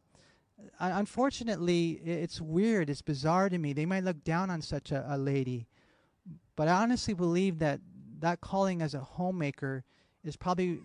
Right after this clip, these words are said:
the highest calling of all. They say an ounce of mother is worth a pound of clergy. And so, uh, verse two, it says, "He who walks in his uprightness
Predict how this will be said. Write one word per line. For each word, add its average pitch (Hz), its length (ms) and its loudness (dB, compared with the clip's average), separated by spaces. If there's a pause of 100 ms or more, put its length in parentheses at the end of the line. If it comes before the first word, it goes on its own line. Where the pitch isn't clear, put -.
(120)
the 147 100 -2
highest 170 560 -4
calling 151 640 -2 (560)
of 139 200 0
all. 123 380 0 (640)
They 180 160 2
say 214 300 2
an 190 120 4
ounce 196 300 2
of 220 160 2
mother 160 680 0 (380)
is 156 240 2
worth 156 380 2
a 151 80 -6
pound 156 600 -2 (100)
of 143 180 -6
clergy. 127 680 -2 (1800)
And 185 100 -2
so, 220 580 4
uh, 165 280 2
verse 220 320 0
two, 208 240 0
it 165 100 -2
says, 165 160 -2
"He 247 160 0
who 285 100 2
walks 175 460 0
in 185 60 -2
his 165 140 0
uprightness 151 960 -2